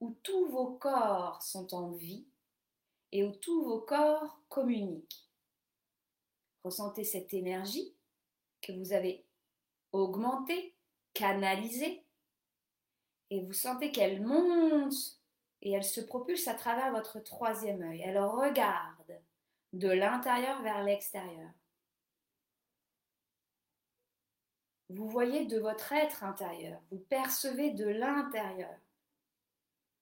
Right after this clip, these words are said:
Et là se dissout toute illusion. Vous allez pouvoir les ressentir, ces non-choix, ces négociations, ces fausses vérités,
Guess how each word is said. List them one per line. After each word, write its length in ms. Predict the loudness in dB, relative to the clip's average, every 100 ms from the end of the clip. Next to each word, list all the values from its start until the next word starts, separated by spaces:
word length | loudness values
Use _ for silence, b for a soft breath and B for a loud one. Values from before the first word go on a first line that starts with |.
| -6
Et 240 | 2 4 6
là 260 | 2 0 -6 _ _
se 180 | -8 -6
dissout 440 | -4 -2 -2 -4 -10 _ _ _ _ _ _ _ _ -4
toute 520 | 0 0 0 -6 -8 _ _ -6
illusion. 640 | -4 -2 -2 -4 -12 -18 _ _ _ _ _ _ _ _ _ _ _ _ _ _ _ -10
Vous 220 | -6 2
allez 180 | 2 2
pouvoir 360 | -6 2 4 4
les 140 | 0
ressentir, 1080 | -4 -2 0 0 -2 -4 -6 -8 -6 -8 -10 _ _ _ _ _ _ _
ces 500 | -6 -4 0 0 0
non-choix, 720 | -2 -2 -2 -4 -6 -6 -12 _ _ _ _
ces 220 | -10 -4 -2
négociations, 920 | 0 0 -2 -4 -4 -4 -6 -8 -14 _ _ _ _ _ _ _
ces 220 | -8 -6
fausses 320 | -4 -6 -6 -2
vérités, 640 | 0 0 -2 -4 -8 -10